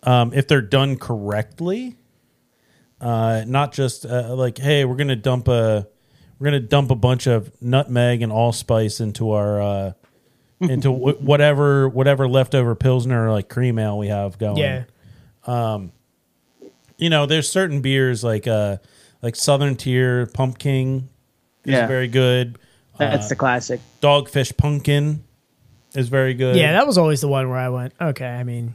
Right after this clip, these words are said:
Speaker 3: y-,
Speaker 1: Yeah.
Speaker 3: you're, you're appealing to me."
Speaker 1: Yeah. Um, and then I, I'm very curious to try. I still haven't tried the Blueprint Pumpkin Cream.
Speaker 3: That was pretty cool. Um,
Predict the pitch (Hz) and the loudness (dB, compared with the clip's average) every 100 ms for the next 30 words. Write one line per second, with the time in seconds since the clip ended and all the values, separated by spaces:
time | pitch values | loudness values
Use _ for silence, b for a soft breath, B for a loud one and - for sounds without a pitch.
0 | - 143 104 180 156 131 - 170 143 - | -4 -2 -2 -2 -2 -2 -4 -4 -4 -6
1 | 139 123 120 127 123 123 b b b 190 | -8 -6 -8 -10 -8 -10 b b b 0
2 | 151 113 - 165 165 156 139 - _ _ | 2 0 0 2 2 0 -4 -10 _ _
3 | _ _ _ _ _ - - - 165 165 | _ _ _ _ _ -20 -20 -4 -2 2
4 | 165 160 156 143 - 127 - 135 123 127 | 0 0 -4 -6 -6 -6 -2 -2 0 2
5 | 139 123 - 117 110 - 104 110 107 117 | 2 0 -2 -4 -2 -6 -6 -6 -2 -2
6 | 123 - - 156 156 151 - 123 113 113 | -2 -6 0 0 0 -2 0 0 2 0
7 | 110 104 104 b b b b _ 117 131 | 0 0 -4 b b b b _ -2 -2
8 | 131 135 135 135 _ _ _ _ _ - | -2 0 0 -2 _ _ _ _ _ -4
9 | 135 127 123 104 123 131 147 165 B B | -2 -2 -8 -4 -2 0 0 -4 B B
10 | B - 151 190 165 127 139 127 131 117 | B -2 2 4 2 -2 -8 -8 -8 -10
11 | - b b b 143 143 135 135 131 | -12 b b b -6 -2 -2 -2 -6